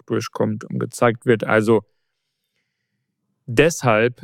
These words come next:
äh, besonders interessant, das jetzt zu sehen. Denn was ist natürlich die letzten Jahre passiert? Ja, die Filmindustrie in China hat einen ordentlichen Dämpfer bekommen. Ja, wir haben covid, das hat überall niedergeschlagen erstmal. Und dann ist es natürlich so, dass die Leute in China auch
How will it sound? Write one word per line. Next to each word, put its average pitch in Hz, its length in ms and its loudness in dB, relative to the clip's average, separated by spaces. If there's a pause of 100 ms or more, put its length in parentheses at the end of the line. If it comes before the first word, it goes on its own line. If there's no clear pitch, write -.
(100)
äh, 117 460 2
besonders 120 360 -2
interessant, 113 380 0
das 107 140 0
jetzt 110 160 -4
zu 113 120 -4
sehen. 98 280 0
Denn 131 220 2
was 123 160 0
ist 131 80 -2
natürlich 120 340 -2
die 113 60 -8
letzten 110 260 0
Jahre 117 160 4
passiert? 123 400 2
Ja, 123 80 4
die 113 100 0
Filmindustrie 127 680 0
in 110 100 0
China 123 240 -2
hat 107 100 0
einen 107 60 -4
ordentlichen 101 400 -4
Dämpfer 135 280 0
bekommen. - 480 -6
Ja, 107 220 0
wir 107 100 2
haben 101 160 0
covid, 131 500 0
das 113 200 -6
hat 110 160 -6
überall 107 340 0
niedergeschlagen 127 720 0
erstmal. 156 520 0 (280)
Und 117 140 0
dann 101 140 2
ist 101 140 -4
es - 40 -4
natürlich 113 380 0
so, - 180 0
dass 107 180 0
die 110 120 -6
Leute 101 580 2 (220)
in 107 180 -4
China 107 320 -2
auch 95 220 -6